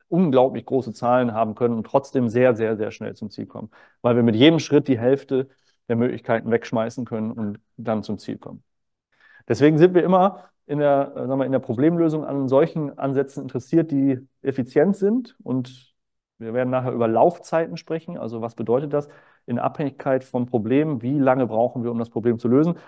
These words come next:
Und logarithmische Laufzeiten sind, äh, das, was wir eigentlich uns im Best Case wünschen. Also das wäre ein deutlich effizienteres Vorgehen, um, äh, in der sortierten Liste zu suchen. Ja, das wäre, ähm,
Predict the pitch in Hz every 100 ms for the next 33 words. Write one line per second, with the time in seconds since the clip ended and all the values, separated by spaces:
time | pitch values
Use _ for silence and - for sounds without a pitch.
0 | - - 123 135 139 135 185 180 170 160
1 | 135 160 - 151 143 131 127 127 127 -
2 | 120 117 113 - 113 - 110 - 104 104
3 | 104 - _ _ _ _ - 107 98 -
4 | 107 101 101 - 98 101 - - - _
5 | _ _ _ _ _ _ _ _ _ _
6 | _ _ _ _ _ - 151 143 110 147
7 | 170 175 165 147 127 143 147 147 135 -
8 | 143 151 143 - 127 113 113 120 151 -
9 | 120 127 127 127 117 113 _ _ - 117
10 | 117 113 - 117 - 196 190 156 147 151
11 | 147 143 147 _ _ _ - 143 120 104
12 | - - _ _ _ _ _ _ _ _
13 | - 113 135 123 120 117 120 117 120 110
14 | 113 110